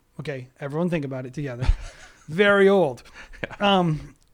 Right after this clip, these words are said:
Speaker 1: it's different, of course, and
Speaker 2: Yeah.
Speaker 1: their technology is different, but the awareness within, like, hundreds of years, people have been taking photos of weddings,
Speaker 2: Mm-hmm.
Speaker 1: at least, you know, a couple. And so this is, like,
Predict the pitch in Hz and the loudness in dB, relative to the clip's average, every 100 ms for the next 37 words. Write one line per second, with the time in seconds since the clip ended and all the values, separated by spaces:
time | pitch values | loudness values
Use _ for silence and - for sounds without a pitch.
0 | _ 240 233 - - 156 180 220 202 180 | _ 0 0 -2 -12 0 2 2 0 -2
1 | 170 160 - 160 190 185 - 156 151 151 | -4 -6 -2 0 0 -2 -6 -6 -6 -8
2 | 151 160 180 175 160 - 143 151 143 151 | -6 -2 -2 -2 -6 -6 -8 -8 -8 -8
3 | 151 160 156 147 139 151 165 156 135 - | -8 -8 -6 -6 -4 -4 -2 -4 -8 -12
4 | _ - 156 160 143 151 135 _ _ _ | _ -10 -8 -8 -8 -10 -12 _ _ _
5 | - - 233 220 185 160 156 185 226 175 | -20 -2 0 2 0 -4 -4 0 0 0
6 | - 160 156 143 143 143 160 143 131 143 | -2 -4 -2 -4 -4 -8 -8 -8 -10 -6
7 | 151 151 131 113 110 175 135 151 - 90 | -4 -2 -4 -8 -6 -6 -4 -8 -12 -10
8 | 107 107 _ _ _ _ - 156 160 151 | -10 -12 _ _ _ _ -10 -4 -4 -6
9 | - 160 139 123 131 143 175 147 151 - | -12 -12 -10 -10 -8 -8 -6 -8 -10 -12
10 | _ _ _ _ _ - 180 170 - 165 | _ _ _ _ _ -6 -4 -2 0 0
11 | 160 185 220 185 156 139 | 0 -2 -4 -4 -4 -4